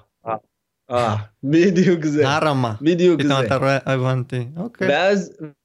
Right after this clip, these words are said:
Speaker 1: ואז אנחנו, אז תקשיב, אז אנחנו בדיוק מסיימים את הטיול הזה. חוזרים לארץ, ואני צריך לחזור לבית ספר עכשיו בכלל. ואני לא יכול לחשוב על שום דבר אחר חוץ מברצלונה.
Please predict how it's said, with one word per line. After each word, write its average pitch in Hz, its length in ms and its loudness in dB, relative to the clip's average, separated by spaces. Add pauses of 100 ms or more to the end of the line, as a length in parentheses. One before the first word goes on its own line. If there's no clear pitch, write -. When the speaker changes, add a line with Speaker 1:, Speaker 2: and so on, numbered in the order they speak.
(280)
Speaker 1:
ואז 214 240 0
אנחנו, 190 360 0 (340)
אז 147 180 -4
תקשיב, 170 360 -2
אז 135 120 -2
אנחנו 156 240 -2
בדיוק 202 240 0
מסיימים 175 420 2
את 175 100 0
הטיול 151 400 2
הזה. 113 260 -2 (540)
חוזרים 143 460 2
לארץ, 175 560 0
ואני 139 240 0
צריך 147 300 0
לחזור 139 400 2
לבית 127 280 -2
ספר 127 400 0
עכשיו 110 340 -2
בכלל. 101 440 -4 (720)
ואני 143 240 2
לא 202 80 4
יכול 202 300 2
לחשוב 190 360 0
על 160 100 2
שום 196 320 0
דבר 170 400 2
אחר 170 320 0
חוץ 160 260 -2
מברצלונה. 131 840 0